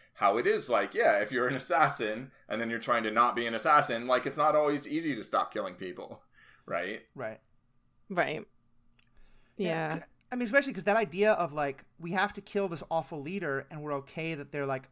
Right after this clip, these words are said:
Speaker 2: a young child in the house with them 'cause this is their only chance.
Speaker 1: Right.
Speaker 2: Like,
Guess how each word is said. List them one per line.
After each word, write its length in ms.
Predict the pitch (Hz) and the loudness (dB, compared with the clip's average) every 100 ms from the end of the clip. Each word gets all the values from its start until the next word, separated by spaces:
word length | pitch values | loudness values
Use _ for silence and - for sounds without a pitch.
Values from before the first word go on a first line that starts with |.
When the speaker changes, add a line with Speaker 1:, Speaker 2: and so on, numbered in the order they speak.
| - | -10
Speaker 2:
a 60 | 143 | -8
young 240 | 151 143 | -6 -8
child 420 | - 143 147 147 | -8 -4 -2 -2
in 80 | 139 | -6
the 80 | 127 | -6
house 300 | 139 147 - | -6 -8 -6
with 180 | 170 160 | -8 -4
them 280 | 123 120 131 | -6 -6 -10
'cause 160 | 135 | -10
this 100 | 143 | -10
is 40 | 143 | -8
their 120 | 143 | -8
only 140 | 127 | -8
chance. 300 | - 180 175 | -10 -8 -4
Speaker 1:
Right. 140 | - | -4
Speaker 2:
Like, 120 | 139 | -6